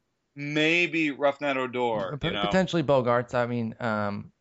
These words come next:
Speaker 1: Yeah,
Speaker 2: he'd have to run a
Speaker 1: Bogarts,
Speaker 2: whole
Speaker 1: that
Speaker 2: lot
Speaker 1: would
Speaker 2: more.
Speaker 1: take, like, yeah, he, I think it would take a lot of, uh, skill expansion because it would take, like, some more power, too,
Speaker 2: A-,
Speaker 1: and
Speaker 2: absolutely. I, I'm just saying he's got that. I just think that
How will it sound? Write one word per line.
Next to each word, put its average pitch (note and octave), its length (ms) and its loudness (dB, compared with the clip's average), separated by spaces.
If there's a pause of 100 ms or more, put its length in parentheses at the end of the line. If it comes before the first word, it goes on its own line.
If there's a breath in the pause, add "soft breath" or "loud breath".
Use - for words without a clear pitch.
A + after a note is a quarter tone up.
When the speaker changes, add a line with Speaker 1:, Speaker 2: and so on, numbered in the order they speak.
(160)
Speaker 1:
Yeah, A#2+ 120 -6
Speaker 2:
he'd C#3+ 80 4
have B2+ 140 4
to C3 60 4
run C3+ 100 6
a C3+ 40 6
Speaker 1:
Bogarts, C#3 160 6
Speaker 2:
whole A2+ 140 -12
Speaker 1:
that E3 140 4
Speaker 2:
lot G3+ 100 0
Speaker 1:
would G3+ 60 -6
Speaker 2:
more. F#3 120 -10
Speaker 1:
take, C3 260 -4
like, A2 140 -10 (160)
yeah, A#2+ 260 4
he, C3+ 180 -10
I C3 100 0
think E3 140 -6
it D3 120 -2
would A#2 120 0
take B2 140 -6
a A2+ 60 -6
lot B2 260 2
of, A2 60 -2 (260)
uh, G#2 360 0
skill A2 260 -6
expansion F#2+ 420 -6
because G2+ 180 -10
it A#2 40 -6
would A2+ 80 -10
take, B2+ 300 -2
like, A2 200 2 (600 soft breath)
some C3 200 -6
more B2 160 2
power, A#2 400 2
too, - 160 -2
Speaker 2:
A-, F#3+ 40 4
Speaker 1:
and F#3 100 0
Speaker 2:
absolutely. F#3 480 -2
I, D#3+ 80 4
I'm E3 180 -2
just D#3+ 180 -6
saying C#3+ 200 -6
he's D3 180 -10
got C#3+ 200 -4
that. C3 180 -8 (420)
I F3+ 120 -2
just F3+ 180 -6
think F3 220 -2
that D3+ 180 -4